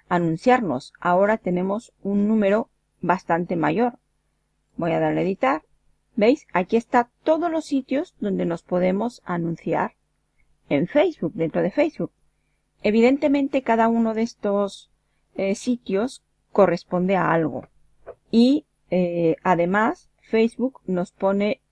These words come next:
mm, en determinado lugar, no solamente por las pujas, sino por el contenido. Lo que no quiere, bajo ningún concepto,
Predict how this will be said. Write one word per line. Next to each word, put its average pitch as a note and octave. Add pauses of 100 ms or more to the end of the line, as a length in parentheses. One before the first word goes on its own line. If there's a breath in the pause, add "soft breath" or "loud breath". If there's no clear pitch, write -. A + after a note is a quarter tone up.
(140)
mm, F3 (260)
en E3+
determinado F3
lugar, G#3 (760)
no A3
solamente A#3
por G3
las G3
pujas, -
sino F3
por E3+
el D#3+
contenido. F3
Lo F3
que G3
no C4
quiere, C4+ (200)
bajo F#3
ningún G3
concepto, A#3+